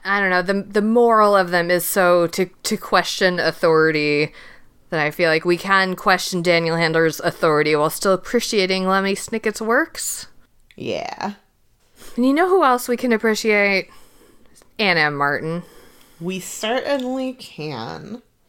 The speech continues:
Speaker 2: Um, before we dive into the Babysitter's Club, Megan is here with a different Ann M. Martin title,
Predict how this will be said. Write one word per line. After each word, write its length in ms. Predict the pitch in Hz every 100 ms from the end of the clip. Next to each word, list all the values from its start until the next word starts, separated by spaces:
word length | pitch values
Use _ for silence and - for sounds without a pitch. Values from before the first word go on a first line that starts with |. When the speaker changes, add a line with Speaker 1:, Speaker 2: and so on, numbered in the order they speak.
| _ _ _ _ _ _ _
Speaker 2:
Um, 180 | 185 165
before 380 | 185 - 269 339
we 100 | 247
dive 300 | 202 202 185
into 420 | - 190 202 180
the 100 | 156
Babysitter's 840 | 143 151 226 190 147 - 139 139
Club, 580 | - 160 151 131 143 -
Megan 500 | 165 160 196 269 180
is 140 | 156 -
here 380 | - 160 160
with 340 | - 160 156 -
a 100 | 170
different 500 | 156 - 339 - 214
Ann 180 | - 151
M. 140 | 151 147
Martin 280 | 147 147
title, 500 | 160 - 147 156 277